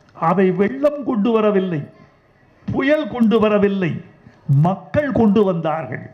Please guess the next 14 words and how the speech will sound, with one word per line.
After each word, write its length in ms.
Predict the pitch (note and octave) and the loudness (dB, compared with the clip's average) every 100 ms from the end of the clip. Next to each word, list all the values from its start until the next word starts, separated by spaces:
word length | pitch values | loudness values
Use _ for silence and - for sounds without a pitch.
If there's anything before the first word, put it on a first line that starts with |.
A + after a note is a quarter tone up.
| - _ _ _ - | -20 _ _ _ -6
அரசுக்கு 640 | C3+ C3 C#4 A3+ C#4+ D4 A3+ | -4 -2 -4 -4 -2 -2 0
கடமை 340 | A3 A3+ A3+ | 0 2 2
இருப்பது 380 | G#3+ G#3+ D#3 G#3 | 2 2 0 0
போலவே 440 | E3+ G3+ F#3 F3+ E3 D3+ - - - D#3 | 2 2 2 2 2 -2 -8 -20 -4 0
மக்களுக்கும் 680 | D#3 G3+ - D#4 D#4 D4+ C#4+ | 0 -2 0 0 2 -2 -2
கடமை 320 | G#3 G#3 A#3+ A#3 | 0 0 0 0
இருக்கிறது 460 | A3+ A3 A3 G#3 F#3+ | -2 0 2 2 2
என்பதை 420 | F#3+ G3 F#3+ F3+ F3 - - - | 0 0 0 -2 -4 -10 -20 -6
அந்த 260 | D#3+ F#3+ F#3 | -2 -2 -2
குழு 280 | - A#3+ A#3+ | 0 0 0
திட்டமிட்டு 560 | G3 F#3+ A#3 G#3+ - A#3 | -2 -2 -4 -4 -6 -6
தீர்மானிக்கும் 720 | - G#3 G3+ G3 G3 - F#3 | -4 0 2 2 0 0 0
என்று 240 | F3 F3 E3 E3+ E3 - | 2 2 4 2 -2 -6
நினைக்கிறேன். 640 | - E3+ G3+ D3 E3 D3+ | 0 2 2 0 -4 -4